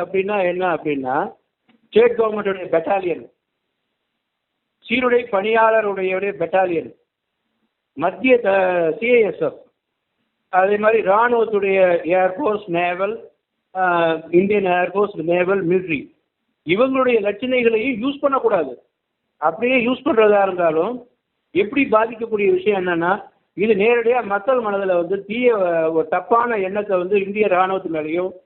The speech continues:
போலீஸ் துறை மேலயும் நீதித்துறை, நீ-, அதாவது நீதித்துறையில இருக்கிற பிரிசனர், பிரிசனர்,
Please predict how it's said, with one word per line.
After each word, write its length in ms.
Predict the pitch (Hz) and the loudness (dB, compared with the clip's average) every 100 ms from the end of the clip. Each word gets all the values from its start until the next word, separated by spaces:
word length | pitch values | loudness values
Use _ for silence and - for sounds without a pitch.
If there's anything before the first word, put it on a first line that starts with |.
| _ _ _ _ _ _ | _ _ _ _ _ _
போலீஸ் 440 | 214 262 269 254 - | 2 2 2 -8 -4
துறை 220 | 208 202 | -2 -2
மேலயும் 460 | 180 160 151 156 190 _ _ _ _ _ _ - | -2 -4 -4 -6 -10 _ _ _ _ _ _ -6
நீதித்துறை, 600 | 170 240 254 254 220 220 214 | 0 0 0 4 6 6 4
நீ-, 320 | 170 220 247 - | 2 2 0 -2
அதாவது 300 | - 165 226 196 | -2 2 2 2
நீதித்துறையில 760 | 214 247 247 233 226 226 226 | -2 -2 -2 4 4 4 4
இருக்கிற 380 | 220 190 196 190 214 240 - _ _ _ _ 190 | 2 0 -4 -2 -2 -4 -12 _ _ _ _ 0
பிரிசனர், 480 | 202 254 254 233 226 | 2 4 4 0 -2
பிரிசனர், 480 | 190 202 247 254 240 | -2 2 2 4 0